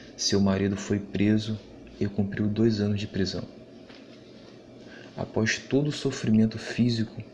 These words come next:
e psicológico sofrido pela Maria da Penha. Foi solicitado seu caso para a Comissão Interamericana de Direitos Humanos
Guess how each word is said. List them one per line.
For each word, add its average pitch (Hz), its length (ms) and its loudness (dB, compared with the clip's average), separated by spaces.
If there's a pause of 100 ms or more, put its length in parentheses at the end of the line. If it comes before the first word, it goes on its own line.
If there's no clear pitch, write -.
(220)
e 98 80 2
psicológico 98 760 -2
sofrido 95 720 -2 (580)
pela 95 220 0
Maria 95 280 0
da 98 120 0
Penha. 95 360 -10 (1800)
Foi - 180 2
solicitado 113 880 2 (500)
seu - 280 -2
caso 98 420 -2
para 101 240 -2
a - 20 -2
Comissão 101 760 0 (1800)
Interamericana 110 960 4
de 98 80 0
Direitos 98 380 0
Humanos 92 520 -4